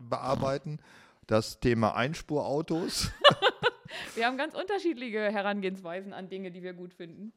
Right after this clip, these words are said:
Speaker 1: Ja, das schaffen wir alles gar nicht mehr. Ich weiß gar nicht, wie lange haben wir denn jetzt schon gesprochen?
Speaker 2: Ich glaube, wir müssen daraus noch mal einen zweiten Teil machen.
Speaker 1: Ich
Speaker 2: Weil
Speaker 1: glaube
Speaker 2: gerade
Speaker 1: auch.
Speaker 2: das Thema Einspurautos im Zusammenhang mit Wiehengebirge, das würde mich doch ganz großartig
Speaker 1: Du wolltest noch
Speaker 2: interessieren.
Speaker 1: über Schnittblumen reden und ich habe dir vorgeschlagen, dass du mal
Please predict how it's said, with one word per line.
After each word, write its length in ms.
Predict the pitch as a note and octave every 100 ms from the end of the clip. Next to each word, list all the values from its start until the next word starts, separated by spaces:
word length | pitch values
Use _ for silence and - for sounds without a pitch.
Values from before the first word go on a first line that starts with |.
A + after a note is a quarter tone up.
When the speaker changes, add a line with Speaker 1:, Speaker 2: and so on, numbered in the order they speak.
| -
Speaker 1:
Ja, 220 | D3 A#2
das 220 | A2 A2 -
schaffen 220 | F3 E3+
wir 40 |
alles 180 | A#2+ G#2
gar 120 | G#2 G#2
nicht 100 | G#2+
mehr. 80 | G2
Ich 40 |
weiß 200 | C#3 C#3
gar 80 | A#2
nicht, 120 | G#2
wie 40 |
lange 200 | A2 A#2 A2+
haben 160 | B2+
wir 80 | B2
denn 40 | A#2
jetzt 60 | -
schon 100 | A2
gesprochen? 540 | G#2 - C#3+ C#3 F#2 E2+ _ G3
Speaker 2:
Ich 100 | G3
glaube, 300 | A#3+ C4+ A#3+
wir 180 | B3 A#3
müssen 300 | A#3 A3+ A#3
daraus 220 | G3+ G3
noch 100 | G3
mal 100 | F#3
einen 80 | E3+
zweiten 260 | F3 E3+ E3
Teil 180 | D#3+ E3
machen. 160 | D3 D#3
Speaker 1:
Ich 0 | -
Speaker 2:
Weil 120 | F#3+
Speaker 1:
glaube 80 | G#3
Speaker 2:
gerade 160 | A#3 B3
Speaker 1:
auch. 40 |
Speaker 2:
das 180 | G#3+ -
Thema 320 | A#3 A3 G3+ -
Einspurautos 1080 | A#3+ D#4 - C4 B3+ G#3+ A#3 B3 B3+ B3+
im 180 | - G#3
Zusammenhang 520 | G#3+ G3 A3 A#3+ A3+ G#3+
mit 180 | G#3+ G3+
Wiehengebirge, 600 | D4 A3+ F#3 E3 E3+ E3+
das 160 | E3
würde 160 | G3+ A3
mich 140 | G3+
doch 160 | G3 -
ganz 180 | G3+ F#3+
großartig 480 | - G3 - G3 -
Speaker 1:
Du 120 | A#2+
wolltest 240 | C3+ C3+ D3+
noch 80 |
Speaker 2:
interessieren. 200 | A#2+ - A2
Speaker 1:
über 80 |
Schnittblumen 640 | A2+ B2+ D3 - C#3 D3 C#3
reden 300 | C3+ C#3+ B2+
und 140 | F#2+
ich 160 | B2 C3
habe 180 | B2 A2
dir 200 | A#2+ C3+
vorgeschlagen, 560 | C3+ C3+ A#2 B2+ B2
dass 180 | A2+ -
du 120 | A2+
mal 300 | G#2 G#2 G#2+